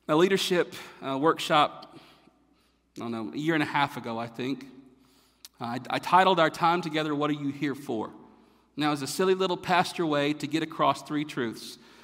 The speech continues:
Four, what are you here for? Faithfulness, ownership, and relationships. That's what I want our leadership, our people, our congregation, that's what I want us to be here for, those things. Faithfulness, giving, attendance, priorities,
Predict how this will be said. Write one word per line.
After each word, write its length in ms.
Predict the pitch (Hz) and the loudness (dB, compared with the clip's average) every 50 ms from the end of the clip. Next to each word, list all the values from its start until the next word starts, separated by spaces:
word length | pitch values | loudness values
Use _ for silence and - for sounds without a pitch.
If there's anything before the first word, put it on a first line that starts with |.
| _ _ | _ _
Four, 560 | - - - - 185 165 143 123 107 95 - - - - - - | -16 -6 -2 0 0 2 0 0 -2 -6 -10 -18 -20 -20 -18 -10
what 140 | - 139 151 | -6 -4 -4
are 40 | |
you 100 | 170 180 | -4 -4
here 180 | 175 - 175 160 | -4 -4 -4 -4
for? 460 | 160 - - - 151 135 120 110 107 - - - - - | -4 -8 -6 -4 -2 -2 -2 -4 -6 -10 -16 -20 -20 -20
Faithfulness, 1000 | - - - 165 175 180 180 - - 202 202 202 196 202 196 - - - - - - - _ _ _ - | -12 -6 -2 0 0 0 0 -2 -2 -2 0 0 -2 -4 -6 -10 -14 -16 -18 -18 -20 -20 _ _ _ -6
ownership, 680 | - 143 156 170 175 180 175 - - 175 170 165 165 - - - - _ _ _ _ _ _ - | -2 0 2 2 2 0 -2 -4 -4 -2 -2 -4 -4 -6 -12 -18 -20 _ _ _ _ _ _ -10
and 140 | 143 131 127 | -6 -4 -4
relationships. 1120 | 131 139 139 139 135 135 - - 135 127 - - 107 95 - - - - - - - - - _ _ _ _ _ _ _ _ | -2 0 0 0 0 -2 -4 -8 -10 -10 -8 -10 -10 -12 -12 -14 -14 -14 -12 -14 -14 -18 -20 _ _ _ _ _ _ _ _
That's 200 | 147 147 147 - | -6 -6 -4 -2
what 100 | 165 156 | -2 0
I 60 | 147 | 0
want 180 | 147 151 156 147 | 0 2 2 0
our 100 | 139 139 | 0 0
leadership, 560 | 131 147 151 147 143 143 - - 123 107 - | 0 2 2 2 2 0 -2 -8 -8 -6 -4
our 120 | 113 113 | -4 -6
people, 480 | 113 - - 196 190 185 - 120 104 - - - - - | -6 -6 -8 -8 -8 -8 -8 -8 -10 -10 -12 -12 0 2
our 140 | 139 147 | 4 4
congregation, 600 | 147 - - 185 180 165 170 165 175 175 170 - | 4 2 0 0 0 0 0 0 -2 -2 -2 -4
that's 120 | 165 160 - | -6 -6 -4
what 200 | 202 190 185 - - - - | -4 -4 -4 -6 -8 -4 -4
I 60 | 170 | -2
want 160 | 170 180 185 | 0 0 0
us 100 | 175 180 | -2 -4
to 80 | - 160 | -6 -8
be 140 | 165 170 | -8 -10
here 320 | 156 - - 190 180 170 170 | -10 -12 -6 -4 -2 -2 -2
for, 280 | 170 - 175 170 170 | -4 -4 -2 -2 0
those 280 | 156 151 151 151 151 151 | 0 0 -2 -2 -4 -4
things. 480 | - - 131 117 98 - - - - - _ _ _ _ _ _ _ _ | -6 -6 -6 -6 -8 -10 -16 -20 -20 -20 _ _ _ _ _ _ _ _
Faithfulness, 840 | - - - 190 175 196 196 - - 208 202 202 202 196 - - - - - - - 127 | -20 -4 0 2 2 2 0 0 -2 0 0 0 -2 -2 -4 -8 -10 -12 -16 -20 -16 -2
giving, 440 | 127 165 175 170 151 127 113 107 - - | 2 2 2 2 0 -2 -4 -4 -8 -10
attendance, 520 | - - - 190 175 160 139 113 - - | -14 -8 -4 -2 -2 0 -2 -2 -4 -8
priorities, 760 | - - 156 139 139 151 151 147 139 135 107 110 - - - | -8 -6 -4 0 2 2 2 2 2 0 -4 -8 -10 -16 -18